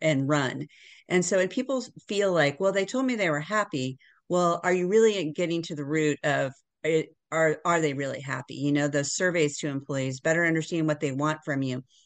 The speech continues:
that ongoing f-, coaching and feedback. This, these generations of all like that ongoing feedback and culture. And sales doesn't do a good job at that.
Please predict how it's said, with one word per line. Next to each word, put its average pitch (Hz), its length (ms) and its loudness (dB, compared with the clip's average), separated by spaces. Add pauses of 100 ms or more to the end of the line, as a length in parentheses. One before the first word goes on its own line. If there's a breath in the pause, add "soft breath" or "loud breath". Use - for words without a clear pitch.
(160 soft breath)
that 143 200 0
ongoing 170 600 4
f-, - 80 -20 (320)
coaching 165 380 0
and 151 120 0
feedback. 156 480 0 (340 loud breath)
This, 220 220 0
these 160 420 -4 (220)
generations 196 840 0
of 147 240 -4
all 160 360 4
like 139 280 0 (120)
that 131 160 -6
ongoing 139 540 -2 (320)
feedback 143 400 -2
and 139 140 -6
culture. 135 480 -6 (380 loud breath)
And 175 120 0
sales 226 400 2
doesn't 180 280 -2
do 175 120 0
a 160 40 -2
good 147 180 0
job 143 260 0
at 131 100 -10
that. - 180 -6